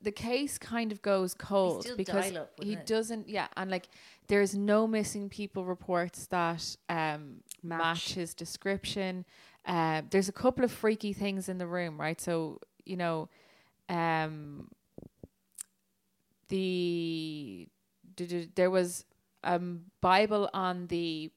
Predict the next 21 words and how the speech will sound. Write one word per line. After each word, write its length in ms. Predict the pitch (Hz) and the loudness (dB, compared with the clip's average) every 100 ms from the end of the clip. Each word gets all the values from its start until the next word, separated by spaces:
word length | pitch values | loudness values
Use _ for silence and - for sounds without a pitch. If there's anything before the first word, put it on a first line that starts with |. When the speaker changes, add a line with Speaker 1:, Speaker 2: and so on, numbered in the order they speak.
| - | -2
Speaker 1:
beds, 500 | 170 170 - - - | 0 0 -4 -16 -8
the 100 | 170 | -4
nightstands. 600 | 170 165 - 151 - - _ _ | -4 -4 -6 -10 -12 -18 _ _
You 100 | 175 | -6
know, 80 | 175 | -2
like, 180 | 165 165 | -2 -2
a 40 | |
motel 440 | 165 160 160 165 151 | -2 -2 -2 -4 -6
issued 300 | 160 160 - | -8 -10 -8
Bible 280 | 151 151 | -6 -6
that 100 | 147 | -8
you 120 | 131 156 | -8 -8
have 240 | 151 143 | -6 -6
in, 60 | 147 | -6
like, 160 | 147 | -10
a 40 | 156 | -8
lot 160 | 151 | -6
of 80 | 143 | -6
hotel 440 | - 151 - 151 147 | -6 -6 -4 -4 -4
rooms 300 | 151 151 151 | -6 -10 -12
and 220 | 147 | -12